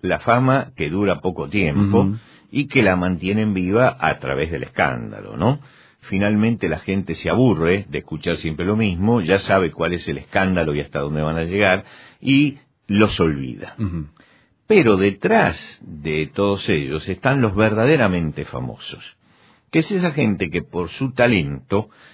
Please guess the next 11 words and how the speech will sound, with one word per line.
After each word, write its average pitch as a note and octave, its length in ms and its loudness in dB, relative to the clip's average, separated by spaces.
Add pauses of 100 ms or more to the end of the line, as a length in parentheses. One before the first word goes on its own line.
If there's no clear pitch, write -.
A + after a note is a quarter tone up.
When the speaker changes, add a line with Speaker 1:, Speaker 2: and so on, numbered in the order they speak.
Speaker 1:
salta F2+ 760 -2 (300)
a F2+ 140 -2
la E2+ 160 2
primera G#2 640 0
plana G#2+ 600 2 (200)
de F#2 540 2
el D#2+ 160 -2
espectáculo, C2+ 760 -6
Speaker 2:
Ujú. F#2+ 100 -2
Speaker 1:
por G2 160 -4
ejemplo. - 460 -20